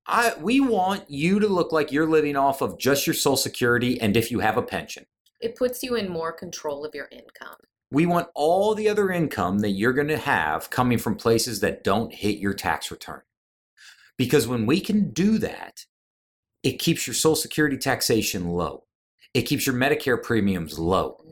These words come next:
Speaker 2: Mm-hmm.
Speaker 1: So we want you on paper to look like you're living off of just these, these, you know, kinda, uh,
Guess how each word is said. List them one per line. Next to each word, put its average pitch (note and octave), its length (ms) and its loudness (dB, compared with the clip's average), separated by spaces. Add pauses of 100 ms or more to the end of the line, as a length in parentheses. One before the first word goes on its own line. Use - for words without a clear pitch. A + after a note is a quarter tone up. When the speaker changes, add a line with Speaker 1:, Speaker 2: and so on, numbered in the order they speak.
(120)
Speaker 2:
Mm-hmm. - 200 -20
Speaker 1:
So - 200 2
we C3+ 220 2
want D#3+ 540 0
you G3 260 2
on D3+ 180 -2
paper F3+ 480 0
to D#3 80 2
look D3+ 260 0
like D3 200 0
you're A2 140 -2
living D3 300 2
off C#3 260 0
of F2+ 140 -4
just - 360 0
these, A2 340 0
these, G2 380 0 (120)
you A#2+ 120 0
know, G2+ 180 4
kinda, G2+ 520 0
uh, F2+ 480 2